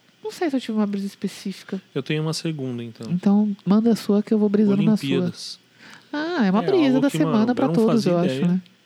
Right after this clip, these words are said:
Speaker 2: Tava rolando, até fiquei pensando. É muito estranho ver, porque você tá vendo, aí tá tudo assim, ó, Tóquio dois mil e vinte.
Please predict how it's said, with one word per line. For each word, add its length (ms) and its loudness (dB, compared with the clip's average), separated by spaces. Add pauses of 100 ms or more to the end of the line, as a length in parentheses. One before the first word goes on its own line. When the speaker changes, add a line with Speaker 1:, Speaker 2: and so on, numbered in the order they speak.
(580)
Speaker 2:
Tava 180 -4
rolando, 480 -4
até 160 -10
fiquei 160 -16
pensando. 340 -10 (420)
É 60 -10
muito 300 -4
estranho 440 -6
ver, 240 -4
porque 240 -10
você 100 -10
tá 220 -6
vendo, 480 -6
aí 180 -8
tá 140 -8
tudo 240 -6
assim, 180 -10
ó, 100 -10 (120)
Tóquio 320 -6
dois 160 -4
mil 140 -6
e 40 -8
vinte. 540 -10